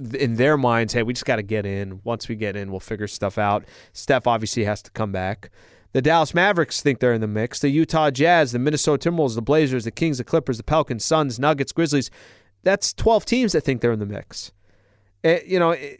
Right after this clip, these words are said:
and in the Eastern Conference, I, I know it's a little bit different in the East,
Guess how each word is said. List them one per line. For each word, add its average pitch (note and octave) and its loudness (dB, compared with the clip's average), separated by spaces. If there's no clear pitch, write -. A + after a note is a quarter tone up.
and F3+ 0
in F#3+ 4
the F#3+ 2
Eastern G#3+ 2
Conference, D3+ 0
I, D3+ -8
I E3 4
know G3+ 6
it's - 0
a E3+ 2
little F3 4
bit C#3 2
different E3 2
in C#3+ 2
the C3+ 2
East, G3 0